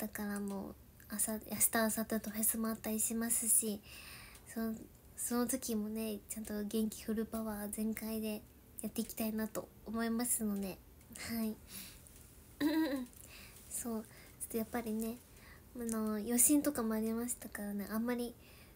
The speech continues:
そういうのはね、ちょっとエスエヌエスはちょっと控えさせていただいておりましたが、そう、少しずつね、また、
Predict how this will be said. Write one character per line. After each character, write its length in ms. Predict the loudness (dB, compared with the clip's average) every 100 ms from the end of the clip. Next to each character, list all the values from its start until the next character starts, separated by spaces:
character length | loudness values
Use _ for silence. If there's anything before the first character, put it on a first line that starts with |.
| -8
そ 540 | -2 2 4 4 0 -4 -12 -20 -20 -6
う 40 | 0
い 120 | 0
う 40 |
の 160 | 2 2
は 140 | 0
ね、 380 | 0 0 -2 -4 -10 -16 -14 -8
ち 80 | -8
ょ 20 |
っ 20 |
と 160 | -6 -8 -10 -20 -20 -20 -20 -8
エ 60 | -4
ス 120 | -2
エ 40 | 0
ヌ 160 | 0
エ 40 | 0
ス 100 | -2
は 60 |
ち 40 | -2
ょ 240 | -2 -2
っ 40 |
と 60 | -2
控 60 | -2
え 40 |
さ 100 | -2
せ 80 | -4
て 80 | -4
い 60 |
た 100 | -4
だ 80 | -4
い 40 | -4
て 120 | -4
お 40 |
り 60 | -4
ま 160 | -4
し 80 | -6
た 140 | -6 -10
が、 60 | -12 -14 -16 -20 -20 -16 -14 -14 -18 -18 -20 -20 -20 -18 -18 -12 -12 -12 -20 -20 -14 -8
そ 140 | -8
う、 40 | -8 -16 -20 -20 -10 -6 -2
少 80 | -2
し 180 | 0 0
ず 120 | 0
つ 220 | -2 -2
ね、 200 | -2 -4 -8 -16 -20 -20 -18 -14 -6
ま 120 | -4
た、 220 | -2 -4